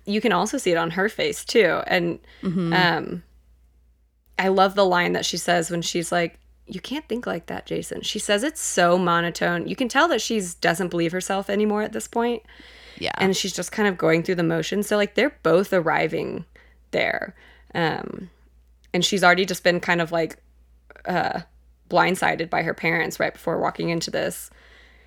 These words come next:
Speaker 2: True.
Speaker 1: And, and I also totally empathize with Jason. Like, can you imagine sitting in the hospital room all day, like, figuring out how you're gonna survive this and your life, and then your little beam of sunshine girlfriend walks in every day and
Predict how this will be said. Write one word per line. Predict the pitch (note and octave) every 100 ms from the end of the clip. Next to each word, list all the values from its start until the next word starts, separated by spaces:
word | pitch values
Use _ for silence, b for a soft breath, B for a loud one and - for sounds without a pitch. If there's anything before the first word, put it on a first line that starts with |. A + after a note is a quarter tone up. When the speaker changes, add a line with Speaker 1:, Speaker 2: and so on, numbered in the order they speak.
| b
Speaker 2:
True. | - F#3+ F3 - -
Speaker 1:
And, | - E3+ E3+ E3
and | F3 F3
I | F3
also | E3+ - G#3
totally | - F3 F3+ F#3
empathize | F3 - - E3+ E3 - - -
with | F3+ -
Jason. | E3+ B3 E3+
Like, | E3+ E3 _ _ _ -
can | G3+
you | F#3
imagine | F3+ F#3 A3
sitting | - F3+ F#3+
in | F#3+ F3 - _ _ -
the | F3+
hospital | F3+ G3 - E3+
room | E3 E3
all | E3+
day, | E3 F3 F3
like, | E3+ E3 -
figuring | - F3+ E3+ E3
out | E3 - -
how | - - E3+ E3 E3 D#3+ -
you're | F3 E3+
gonna | E3+ E3 - -
survive | - E3+ E3+ E3
this | E3 D#3+
and | E3 D#3+ -
your |
life, | E3 F3 F3
and | E3+ E3
then | E3 D#3+ b b b -
your | F3
little | E3 D#3+ -
beam | F#3+ E3
of | D#3+
sunshine | - E3 E3 E3+ E3
girlfriend | - E3 E3 E3
walks | E3 -
in | D#3+
every | D#3+ E3
day | E3 E3 -
and | -